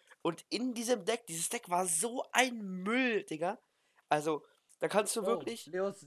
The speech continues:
Speaker 2: Leons Decks sind immer Müll.
Speaker 1: Da
Speaker 2: Was
Speaker 1: kannst du
Speaker 2: erwarten
Speaker 1: wirklich
Speaker 2: Sie davon?
Speaker 1: irgendwie fünfzig Monster in einer Runde beschwören. Und, äh, dann kommt sofort ein Xyz-Monster, du kriegst alles auf die Hand zurück, Digga. Und der macht einfach, der macht seinen Zug in deinem Zug.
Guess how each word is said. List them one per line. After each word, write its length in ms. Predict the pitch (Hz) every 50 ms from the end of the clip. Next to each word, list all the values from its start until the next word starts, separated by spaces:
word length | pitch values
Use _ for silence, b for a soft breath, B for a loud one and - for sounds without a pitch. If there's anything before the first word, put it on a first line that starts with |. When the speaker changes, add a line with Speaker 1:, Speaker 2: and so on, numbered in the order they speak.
| 156 -
Speaker 2:
Leons 520 | 147 151 165 170 190 202 180 160 - -
Decks 240 | - 180 190 - -
sind 180 | - 151 - _
immer 180 | 185 190 185 156
Müll. 340 | 135 131 127 123 123 120 - - 160 _ b b b b b b
Speaker 1:
Da 60 | 151
Speaker 2:
Was 100 | 226 214
Speaker 1:
kannst 240 | 208 220 180 143 143
du 40 | 233
Speaker 2:
erwarten 40 |
Speaker 1:
wirklich 220 | 226 262 - - -
Speaker 2:
Sie 60 | 254
davon? 120 | 254 240
Speaker 1:
irgendwie 120 | 214 233 208
fünfzig 580 | - - - 254 262 311 - - - 202 - 185
Monster 380 | 180 196 233 262 254 - 254
in 40 | 196 -
einer 280 | - 208 220 220 202
Runde 360 | 185 175 214 240 226 233 254
beschwören. 580 | 226 247 233 - - - 233 240 247 254 247 226 _ B B B B B B -
Und, 360 | 180 196 185 - - - -
äh, 260 | 156 160 160 156 - b b b b b - -
dann 240 | - 156 165 160 -
kommt 240 | - 214 220 - -
sofort 340 | 190 190 - 208 214 - -
ein 160 | 190 185 180
Xyz-Monster, 680 | - - - 233 269 269 - - 254 247 262 247 - 240
du 80 | 220
kriegst 360 | - - - 196 196 - - -
alles 220 | 185 190 190 160
auf 180 | 165 170 - -
die 160 | - 175 160
Hand 300 | 160 202 247 262 254 -
zurück, 420 | - - 254 220 240 254 254 - -
Digga. 440 | 240 247 208 233 240 254 254 247 - B B B B B - -
Und 180 | 202 170 -
der 100 | 226 220
macht 200 | 208 233 254 -
einfach, 340 | - 262 262 - 254 240 - B B B B -
der 80 | 190
macht 260 | 190 208 233 226 - -
seinen 400 | - 202 208 247 294 285 269 -
Zug 240 | - - 233 -
in 80 | 214 175
deinem 220 | 190 180 175 -
Zug. 260 | - - 135 123 -